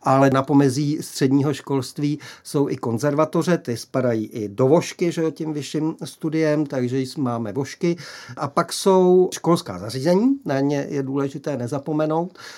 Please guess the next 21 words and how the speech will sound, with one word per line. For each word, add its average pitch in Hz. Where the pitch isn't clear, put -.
a 135
to 143
je 147
například, 135
jsou 127
dětské 127
domovy, 113
domovy 131
dětí 135
a 131
mládeže, 127
zájmová 113
činnost, 107
internáty, 139
pedagogicko-psychologické 135
poradny 123
a 117
určitě 120
jsem 120
na 113
někoho 110